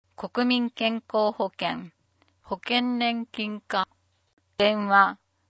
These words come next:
五零四二五五五、国民年金、保険年金課、電話、五零四二五五六、呼び出し番号や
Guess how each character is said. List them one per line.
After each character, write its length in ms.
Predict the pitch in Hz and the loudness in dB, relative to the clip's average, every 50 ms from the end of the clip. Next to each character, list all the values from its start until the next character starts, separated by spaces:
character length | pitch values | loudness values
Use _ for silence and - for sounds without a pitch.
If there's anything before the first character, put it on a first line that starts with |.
| _ _ _ | _ _ _
五 300 | - 214 226 247 247 240 | 4 4 6 6 6 6
零 320 | 226 240 226 196 185 175 170 | 6 4 4 4 0 -2 0
四 380 | 170 175 175 170 165 175 180 - _ _ _ _ _ - | 0 0 0 0 -4 -12 -16 -20 _ _ _ _ _ -4
二 300 | 220 233 247 254 240 208 202 | 0 0 2 2 0 0 2
五 320 | 214 226 220 196 165 160 | 4 4 6 6 4 2
五 360 | 156 160 185 190 190 196 185 | 0 0 2 4 4 4 2
五、 340 | 185 175 - 190 175 170 160 - _ _ _ _ _ _ _ _ _ _ - | 0 -2 0 2 2 2 0 -4 _ _ _ _ _ _ _ _ _ _ -8
国 300 | - 196 - - 254 247 | -8 -6 -2 0 0 2
民 300 | 247 247 247 233 233 233 | 2 2 0 0 0 0
年 280 | 226 220 208 185 175 - _ | 0 0 0 0 -4 -10 _
金、 320 | - - 180 320 285 269 - _ _ _ _ _ _ _ _ _ _ | -10 -8 -6 -6 -6 -8 -12 _ _ _ _ _ _ _ _ _ _
保 100 | - 196 185 - | -8 -8 -4 0
険 280 | - 247 240 240 247 233 | 2 2 2 2 0 0
年 260 | 233 233 226 220 220 | 0 0 0 -2 -4
金 340 | - - - 214 202 208 196 | -6 -6 -6 -6 -6 -6 -8
課、 320 | - - - 196 190 - _ - _ _ _ _ _ _ _ _ - | -4 2 2 2 2 2 _ -14 _ _ _ _ _ _ _ _ 0
電 300 | 196 196 202 202 196 190 | 2 2 2 0 0 2
話、 280 | 190 190 185 180 185 - _ _ _ _ _ _ _ _ _ - | 4 4 4 2 0 -4 _ _ _ _ _ _ _ _ _ -4
五 300 | 190 214 220 240 240 233 | 0 4 4 6 6 4
零 360 | 226 233 233 208 190 180 170 | 4 2 2 2 0 -2 -2
四 360 | 170 170 170 170 165 160 175 - _ _ _ _ _ _ _ - | -2 0 0 0 -2 -6 -12 -16 _ _ _ _ _ _ _ -6
二 320 | 214 220 240 254 240 233 | -2 2 2 2 2 2
五 400 | 208 190 185 220 214 196 170 165 | 0 2 4 4 6 6 4 2
五 380 | 160 160 185 196 196 196 196 190 | 0 2 4 6 6 6 6 6
六、 420 | 185 196 190 - - - 165 - - _ _ _ _ _ _ _ _ _ _ _ _ - | 6 4 4 2 -2 -10 -10 -10 -12 _ _ _ _ _ _ _ _ _ _ _ _ -8
呼 180 | 202 190 214 220 | -2 0 0 0
び 120 | 240 247 | 0 2
出 140 | 233 240 233 | 2 2 2
し 160 | - - - | 0 -2 -2
番 320 | 196 220 220 208 196 196 | 2 2 2 2 2 -2
号 220 | 170 185 175 160 170 | -4 -4 -4 -4 -4
や 340 | 170 170 156 156 175 175 | -4 -4 -6 -6 -6 -10